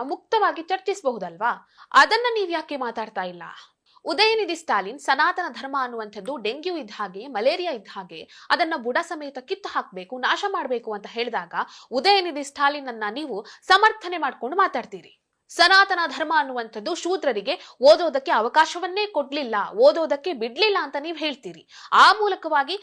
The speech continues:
ಉದಯನಿಧಿ ಸ್ಟಾಲಿನ್ ಅನ್ನ ನೀವು ಸಮರ್ಥನೆ ಮಾಡ್ಕೊಳ್ತೀರಿ. ಸರಿಯಪ್ಪ,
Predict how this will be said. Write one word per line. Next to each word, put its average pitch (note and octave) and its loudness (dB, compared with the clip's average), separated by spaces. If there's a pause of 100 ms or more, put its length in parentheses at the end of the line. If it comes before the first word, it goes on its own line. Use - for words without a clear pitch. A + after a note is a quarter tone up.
(140)
ಉದಯನಿಧಿ F4 0
ಸ್ಟಾಲಿನ್ B3+ -2
ಅನ್ನ G#3 -6
ನೀವು D#4 -6
ಸಮರ್ಥನೆ G4+ -2
ಮಾಡ್ಕೊಳ್ತೀರಿ. F#3+ -10
ಸರಿಯಪ್ಪ, F#4 2